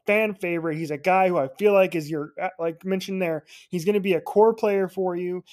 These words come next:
He's a guy who I think, as some of the veteran leadership from his team, your Hjalmarssons and your Demers and those guys kind of move on, I feel like he's a guy who is probably gonna be an assistant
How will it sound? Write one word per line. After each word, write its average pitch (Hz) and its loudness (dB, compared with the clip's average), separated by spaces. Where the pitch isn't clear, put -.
He's 185 -2
a 175 0
guy 185 2
who 175 -4
I 180 0
think, 196 -6
as 170 -2
some 196 0
of 185 0
the 175 -2
veteran 190 2
leadership 190 -2
from 196 -2
his 185 -6
team, 202 -4
your 165 -2
Hjalmarssons 180 -2
and 156 -6
your 147 -8
Demers 180 -2
and 160 -4
those 180 0
guys 180 -2
kind 180 -6
of 151 -4
move 165 -2
on, 175 0
I 170 2
feel 196 0
like 190 4
he's 196 -4
a 196 0
guy 170 0
who 175 -2
is 175 -4
probably 190 4
gonna 196 0
be 170 -8
an 175 -2
assistant 180 -2